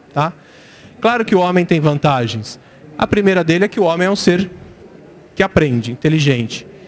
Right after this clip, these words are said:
Aí eu paro e pergunto pra vocês,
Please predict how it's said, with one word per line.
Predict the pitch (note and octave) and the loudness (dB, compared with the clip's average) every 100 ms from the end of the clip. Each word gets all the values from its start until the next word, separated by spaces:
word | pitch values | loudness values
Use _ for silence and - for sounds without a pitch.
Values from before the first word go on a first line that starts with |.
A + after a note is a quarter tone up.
| - - - - | -20 -20 -6 -2
Aí | E3+ E3 F3+ G#3 - - - - | 0 2 -2 -4 -14 -20 -10 -2
eu | D3 | 0
paro | D3 C#3+ C#3+ F#3+ - - | 2 0 2 0 -2 -8
e | |
pergunto | D#3+ D#3+ D3 D#3+ - | -2 0 2 0 0
pra | F3+ | 0
vocês, | G3+ - F#3+ C#3+ - - | 0 0 0 0 -4 -12